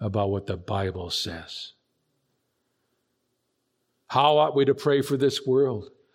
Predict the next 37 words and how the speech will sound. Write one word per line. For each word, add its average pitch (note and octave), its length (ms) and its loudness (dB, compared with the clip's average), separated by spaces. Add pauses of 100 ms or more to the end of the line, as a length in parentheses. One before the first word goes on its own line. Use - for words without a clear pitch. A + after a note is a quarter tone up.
(160)
That C#3+ 120 2
it C#3+ 120 0
figures D3 340 2
out D3 160 6
a C#3 60 2
better C#3+ 320 4
track D3 400 0
of B2 80 -2
solutions C#3+ 680 0
in A2+ 120 0
human C#3+ 340 -2
organization C3 880 0 (260)
or B2 140 -2
human C#3 380 0
potential C3+ 720 -2 (240)
or A#2 340 -4
whatever C3+ 560 2
it C#3 100 -2
might B2 300 -2
be B2+ 220 4
in A#2+ 80 -2
the A#2 100 -2
human C3+ 380 -2
scale C3 380 2
of A#2 100 -2
things B2 320 -2
to A#2 100 -2
make A#2 300 -2
this B2 220 -2
world A#2 360 -2
a G#2+ 60 0
better A#2 320 -2
place? B2 540 -2 (180)
That's B2 260 -2
a A2 100 -2
total C3 420 -2
fantasy. G2+ 680 -6